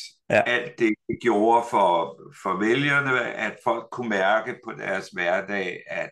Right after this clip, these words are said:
Speaker 2: øh, øhm, den store anti-inflation, øh, act og så videre, faktisk var noget, der kom dem til gode i hverdagen.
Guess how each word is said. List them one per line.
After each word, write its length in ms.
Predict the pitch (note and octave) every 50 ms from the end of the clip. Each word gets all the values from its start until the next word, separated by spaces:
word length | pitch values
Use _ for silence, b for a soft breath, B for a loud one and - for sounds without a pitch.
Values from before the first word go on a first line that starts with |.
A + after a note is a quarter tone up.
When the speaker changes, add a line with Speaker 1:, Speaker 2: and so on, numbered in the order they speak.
| _ _ -
Speaker 2:
øh, 180 | D#2+ D#2+ D#2+ - _ b b b b b b b b b _ _ _ -
øhm, 500 | E2 E2+ F2 E2 D#2+ D#2+ D#2+ D#2 D2 D2 C#2+ C#2 C#2+ _ _ _ _ _
den 180 | - G2+ G2 G2+
store 540 | - - - A2 G#2 G#2 G#2+ G#2+ A2+ G#2+ -
anti-inflation, 1400 | G#2 G2+ G2 F#2+ - A2 G#2 G2 F#2+ - - G2 F#2 F2+ F2+ - - - F#2+ F2+ F2+ F#2 F#2 F2+ F2 E2+ C#2 - - - _ _ -
øh, 400 | F#2 F#2 F#2 F#2 F2 E2+ - - - - - - -
act 360 | E2+ F#2 F2 E2+ - - -
og 80 | E2+ D#2+
så 140 | - G3
videre, 440 | F#2 F2+ G2 F#2+ F#2+ F#2+ G2 G2 F#2+ B B B B B _ _
faktisk 480 | - G#2+ F#2+ F#2 - - G#2+ G#2 F2+ - - - _ _ _ _ _
var 200 | - G2 G2+ G2
noget, 480 | G2 G2 F#2+ F#2 F#2+ G2 G2+ G2+ - -
der 80 | F#2+
kom 340 | F#2+ - - G#2 F#2+ F#2 F2 -
dem 240 | G#2 G2+ F#2+ F#2+ F#2
til 160 | - - -
gode 460 | - G2 F2+ F2+ F#2 F#2+ G2 G2+ G#2
i 60 | -
hverdagen. 540 | G2 F2 F2+ D2+ D#2 D#2+ - - E2+ - -